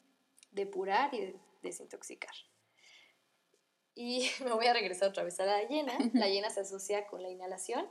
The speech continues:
Speaker 1: y so-, estamos más flexibles.
Speaker 2: Mm, ujú,
Speaker 1: Esa
Speaker 2: ok.
Speaker 1: parte, como lo contrario a la negra.
Speaker 2: Ujú.
Speaker 1: Entonces, retomando, la creci-, la menguante es esta alquimia emocional en la que mi cuerpo incluso está de-, liberando líquidos, estoy desintoxicándome.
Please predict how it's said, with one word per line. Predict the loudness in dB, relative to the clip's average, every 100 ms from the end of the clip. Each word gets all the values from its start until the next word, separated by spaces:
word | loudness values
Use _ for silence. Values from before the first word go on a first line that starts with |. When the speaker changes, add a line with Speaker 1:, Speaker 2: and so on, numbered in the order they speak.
| -10
Speaker 1:
y |
so-, | -14 -14 -16
estamos | -8 -6 -6 -10
más | -10
flexibles. | -10 -10 -10 -12 -18 -12
Speaker 2:
Mm, | -6 -4 -6 -8 -14
ujú, | -10 -12 -12 -20 _
Speaker 1:
Esa | -16 -12
Speaker 2:
ok. | -10
Speaker 1:
parte, | -12 -12 -20 _ -14
como | -6 -2
lo | -2
contrario | -4 -8 -6 -6
a | -6
la | -10
negra. | -14 -20 _ -10
Speaker 2:
Ujú. | -8
Speaker 1:
Entonces, | -8 -10 -16 _ -16 -14 -12
retomando, | -8 -8 -2 0 0 0 2 2 2 -4 -14 -20 _ _ _ _ _ _ _ _ _ _ _ -8
la | 2 4 6 4 0 -2
creci-, | -8 -6 -6 -6 0
la | 4 6
menguante | 4 0 2 2 0 -4 -4 -8 -8
es | -6 -4
esta | -2 -2
alquimia | -2 -4
emocional | -2 -4 -4 0 2 2
en | 0
la | -4
que | -4 -4 -4
mi | -6
cuerpo | 2 4 4 -2
incluso | -2 -6 -6
está | -4 0
de-, | 0 -2 -4
liberando | -4 -2 -2 -4 -2 -2 0 0 -2 -6
líquidos, | -6 -6 -4 -2 0 0 -4
estoy | -2 0
desintoxicándome. | 0 -2 -10 -10 -8 -6 -2 0 0 -2 0 -2 -2